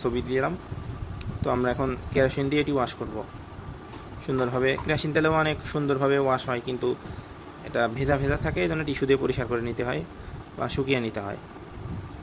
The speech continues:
কেরোসিন দিয়ে অনেক সুন্দর পরিষ্কারের কাজ করে। তো দেখতে পাচ্ছেন আমাদের সার্কিটটি পুরাপুরি কমপ্লিট। আমরা এই কানেক্টরগুলোতে একটু ঘষে দিব, যেন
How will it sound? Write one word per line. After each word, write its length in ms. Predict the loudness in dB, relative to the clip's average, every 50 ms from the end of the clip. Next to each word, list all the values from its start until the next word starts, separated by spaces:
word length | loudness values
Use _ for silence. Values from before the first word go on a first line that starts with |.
| -12 -12 -12 -14 -14 -6 -4
কেরোসিন 320 | -2 -2 0 0 0 2 4
দিয়ে 120 | 4 4 4
অনেক 120 | 2 0 -2 -2
সুন্দর 240 | -2 2 2 2 0 0 -2
পরিষ্কারের 380 | -2 -2 -2 -4 -4 -4 -2 -2
কাজ 100 | -4 -4 -4 -4
করে। 140 | -4 -4 -4 -6 -10 -8 -8 -8 -8 -6 -8 -8 -8 -10 -12 -14 -14 -14 -12 -12 -12 -12 -12 -12 -12 -12 -10 -10 -12 -12 -12 -14 -14 -14 -14 -14 -14 -12 -14 -14 -14 -14 -6
তো 60 | -4 0 0 0
দেখতে 160 | 0 2 0
পাচ্ছেন 260 | 0 0 0 0 2 2
আমাদের 240 | 2 4 2 2 2 0
সার্কিটটি 380 | -4 -2 -2 -4 -2 0 0 0 0 0
পুরাপুরি 420 | 0 0 0 2 2 0 0 0 0 0 -2 -4 -6 -10 -14 -14 -14 -14 -14 -14 -14 -14 -12 -12 -10 -4 -2
কমপ্লিট। 460 | 0 0 0 0 0 0 0 0 -2 -6 -8 -10 -12 -14 -16 -14 -14 -14 -14 -14 -16 -16 -16 -16 -14 -14 -16 -16 -16 -14 -14 -12 -8 -8 -8 -8 -8 -6 -4 -2
আমরা 160 | 2 2 4 2
এই 60 | 2 4 2
কানেক্টরগুলোতে 560 | 2 2 2 2 2 2 4 2 2 2 0 -2
একটু 120 | -2 -2 -4 0
ঘষে 200 | 0 0 2 2 2
দিব, 160 | 2 2 2 2
যেন 160 | 2 2 2